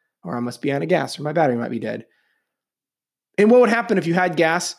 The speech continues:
you had a battery, uh, a good battery, and your alternator was fine, and it still wouldn't turn over? Chances are you go, "Huh, I wonder why this isn't turning over. There must be a legitimate reason," and then take it to the mechanic,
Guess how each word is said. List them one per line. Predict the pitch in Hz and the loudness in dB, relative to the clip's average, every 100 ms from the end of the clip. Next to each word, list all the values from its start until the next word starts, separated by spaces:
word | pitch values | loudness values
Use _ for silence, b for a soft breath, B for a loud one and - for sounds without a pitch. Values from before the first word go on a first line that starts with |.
| _ | _
you | - | -6
had | 165 | -2
a | 160 | -2
battery, | 151 160 160 147 139 - _ _ _ _ _ _ | 0 0 0 -2 -6 -12 _ _ _ _ _ _
uh, | - 143 | -6 -4
a | 139 | -4
good | 151 170 | -2 -2
battery, | 160 151 147 135 139 | 0 0 0 -2 -4
and | |
your | 147 143 | -4 -4
alternator | 147 147 127 | -4 -6 -8
was | 117 - | -8 -8
fine, | 123 117 127 | -12 -12 -14
and | - 139 | -12 -10
it | |
still | - 143 | -6 -6
wouldn't | 131 113 | -6 -6
turn | 131 | -8
over? | 120 120 - _ _ _ _ _ _ | -8 -10 -14 _ _ _ _ _ _
Chances | - 196 147 | -2 -2 0
are | 160 196 | 2 2
you | 180 | 2
go, | 143 139 135 _ | 0 -2 -2 _
"Huh, | - 262 185 - - _ _ _ _ _ _ _ _ _ _ _ | -6 -2 -2 -4 -18 _ _ _ _ _ _ _ _ _ _ _
I | - | -14
wonder | 127 160 | -10 -6
why | 170 160 | -4 -4
this | 170 | -6
isn't | 175 180 | -8 -8
turning | 175 196 208 | -4 -4 -4
over. | 202 127 - _ _ _ | -4 -8 -12 _ _ _
There | 233 | 4
must | 269 339 | 4 4
be | 226 | 6
a | 180 | 6
legitimate | 160 151 147 139 | 6 2 0 0
reason," | 135 123 113 - | -2 -4 -6 -6
and | 165 | -4
then | 156 | -4
take | 156 | -4
it | 123 | -6
to | 113 | -8
the | 120 | -10
mechanic, | 113 117 92 - _ | -10 -12 -14 -18 _